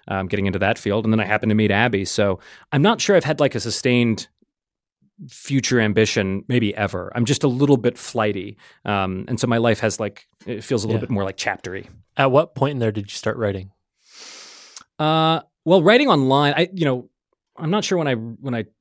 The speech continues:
Speaker 1: really started writing generally, but the first time I started writing online was, uh, probably in the mid, late nineteen nineties, around nineteen ninety-six, nineteen ninety-seven.
Speaker 2: Any reason why?
Speaker 1: Uh, yeah, so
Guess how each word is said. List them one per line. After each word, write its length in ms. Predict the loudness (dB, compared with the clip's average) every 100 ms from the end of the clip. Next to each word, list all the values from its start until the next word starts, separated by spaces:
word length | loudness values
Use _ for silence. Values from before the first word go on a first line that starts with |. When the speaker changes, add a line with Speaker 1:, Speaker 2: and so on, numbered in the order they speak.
| _
Speaker 1:
really 180 | -2 0
started 240 | 0 0 0
writing 380 | -2 -2 -4
generally, 380 | -4 -4 -4 -6
but 180 | -8 -10
the 60 | -10
first 340 | -6 -6 -4
time 100 | -4
I 60 | -2
started 180 | -2
writing 220 | 0 -2 -2
online 260 | -4 -6
was, 220 | -8 -8 -8
uh, 140 | -8
probably 340 | -4 -4 -2 -4
in 60 |
the 60 | -4
mid, 500 | -6 -6 -2 -2 -2
late 180 | -6 -6
nineteen 260 | -8 -8
nineties, 280 | -8 -8 -6
around 140 | -4
nineteen 220 | -4 -4 -4
ninety-six, 420 | -6 -6 -8 -8
nineteen 180 | -8 -8
ninety-seven. 540 | -8 -6 -6 -8 -8
Speaker 2:
Any 180 | -4 -2
reason 300 | -2 -4 -6
why? 200 | -10 -14 _ _ -20 -20 _ _ 0
Speaker 1:
Uh, 240 | 2 2
yeah, 160 | 2 2
so 380 | 2 0 -2